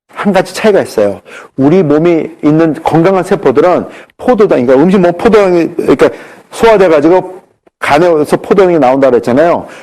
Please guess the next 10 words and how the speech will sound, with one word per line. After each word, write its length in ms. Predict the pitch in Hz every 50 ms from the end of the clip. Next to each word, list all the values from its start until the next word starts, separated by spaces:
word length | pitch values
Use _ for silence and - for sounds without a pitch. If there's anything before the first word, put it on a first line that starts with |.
| - _
그 120 | - - - _
포도당을 600 | - - 233 233 - 202 165 170 156 156 156 151
사용을 460 | - - - 180 180 175 170 170 156
해가지고 720 | 170 180 170 147 117 117 113 120 180 170 - - - - - _ _ _ _ _ _ _ _ _ _ _
물을, 600 | - 117 113 113 135 160 190 214 180 - - - - -
에너지를 500 | 123 147 170 190 190 156 180 156 160 147
만들고요. 800 | 139 123 113 110 110 98 90 98 110 151 190 233 254 247 - - _ _ _ _ _ _ _ _ _ _ _ _ _
물을 420 | - 120 117 139 180 214 233 226 185
만들고요. 560 | 175 151 139 135 117 123 113 101 139 170 170
그다음에 360 | - - 143 147 160 160 -